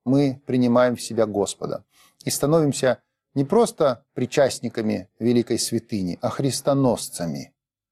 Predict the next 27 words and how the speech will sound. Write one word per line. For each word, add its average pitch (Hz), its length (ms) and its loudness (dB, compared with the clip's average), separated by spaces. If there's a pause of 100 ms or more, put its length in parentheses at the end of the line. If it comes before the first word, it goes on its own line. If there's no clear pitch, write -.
(280)
Вот 131 160 0
дай, 202 180 4
Господи, 156 420 0
нам, 147 300 4
дорогие 110 320 0
братья 104 360 0
и - 40 -6
сестры, 135 480 -2 (320)
пронести 139 720 0 (340)
свой 117 400 0
крест 151 500 -2 (340)
до 143 140 2
конца. 135 560 -4 (680)
Вот 127 160 0
так, 208 180 0
чтобы 123 520 -4 (280)
и 143 60 -6
душа 127 340 2
была 113 200 -4
чиста, 90 500 -6 (360)
как - 200 -4
поёт 143 300 2
наш 117 360 -2 (160)
прославленный 110 720 0
кубанский 110 480 -2
казачий 104 420 -2
хор, - 340 -4